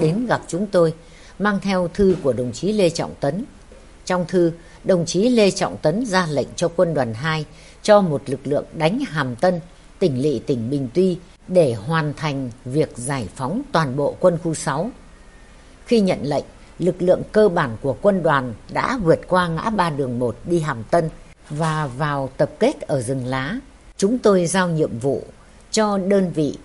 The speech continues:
đi sau cùng đội hình quân đoàn là Trung đoàn sáu sáu, Sư đoàn ba linh tư. Đồng chí Bùi Công Ái, tham mưu trưởng quân đoàn, được giao nhiệm vụ tăng cường chỉ huy cho Bộ Tư lệnh Sư đoàn ba linh tư để trực tiếp chỉ đạo tác chiến.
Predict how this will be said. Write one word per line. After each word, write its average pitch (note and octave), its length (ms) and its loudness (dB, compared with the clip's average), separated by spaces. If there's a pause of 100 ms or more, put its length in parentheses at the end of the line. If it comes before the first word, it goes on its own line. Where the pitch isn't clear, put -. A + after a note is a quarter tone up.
đi F#3 260 0
sau F3 340 -2
cùng C3+ 240 -2
đội C#3 180 -2
hình B2+ 340 -4
quân F3+ 240 2
đoàn C3 300 -2 (360)
là D#3+ 300 -2
Trung G3+ 220 0
đoàn C#3 220 -2
sáu F#3 280 -4
sáu, F#3 360 -2
Sư G#3 200 -4
đoàn B2+ 280 -2
ba D#3+ 120 0
linh E3 220 -2
tư. E3 200 2 (760)
Đồng E3+ 220 2
chí F#3+ 280 0
Bùi E3 240 2
Công F3 260 2
Ái, D#3 360 -4 (120)
tham F3 200 -2
mưu D#3+ 120 0
trưởng C3 280 -2
quân E3 220 2
đoàn, A#2+ 300 -2 (300)
được F3 200 0
giao G3 200 4
nhiệm D#3 300 0
vụ B2+ 200 -4 (120)
tăng F3+ 280 -2
cường A#2+ 260 -2
chỉ A#2 180 -6
huy D#3+ 320 -2 (200)
cho F#3 220 0
Bộ D#3+ 380 0
Tư F#3 120 4
lệnh D3 260 -2
Sư - 280 -2
đoàn B2+ 240 -2
ba E3 120 2
linh E3 180 -2
tư E3+ 260 0 (400)
để D3+ 260 4 (120)
trực - 260 -2
tiếp B3 120 4 (120)
chỉ C#3 200 -2
đạo A2+ 320 -4
tác A3+ 180 -2
chiến. E3+ 280 0